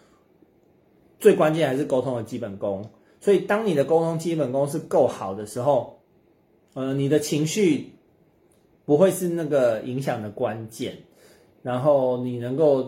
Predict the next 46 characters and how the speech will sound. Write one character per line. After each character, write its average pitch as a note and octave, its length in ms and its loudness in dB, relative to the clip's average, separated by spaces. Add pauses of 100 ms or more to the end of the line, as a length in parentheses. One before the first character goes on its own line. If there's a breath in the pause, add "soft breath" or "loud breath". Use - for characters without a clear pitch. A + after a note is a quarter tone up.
(140)
表 G#2+ 180 -4
达， G#2+ 380 -10 (420)
这 G3 120 0
才 C3+ 160 2
是 C3 60 -6
重 D3 200 -2
点 A2 180 -4
啊。 A#2 60 -8
所 G3+ 160 0
以 F3+ 140 4
我 C3+ 120 4
想 C#3+ 240 -2
认 E3 160 0
识 D#3+ 140 -2
我 B2+ 160 4
的 A2+ 60 0
人 A2 160 -4
也 G#2+ 80 -8
知 B2+ 100 -12
道， C3 180 2
其 B2+ 140 -6
实 A#2+ 160 -4
我 A2 240 -2
还 G#2 380 -8 (1080)
蛮， B2+ 400 -2 (720 soft breath)
蛮 D#3+ 520 0 (300)
勇 C3+ 340 0
于 C3 220 2
表 C3 260 0
达 A#2 220 -2
我 A#2 100 -2
的 A2+ 140 -6
情 A2+ 260 -8
绪 A#2 240 -6
的， - 280 -12 (100)
然 A#2 180 -8
后 C3+ 300 2
我 B2+ 140 2
也 A#2+ 80 2
不 A2 120 -6
怕 B2+ 220 -6
跟 B2 100 -6
人 A2+ 120 -6
家 A2+ 120 -6
发 A2+ 180 -6
生 A2 360 -8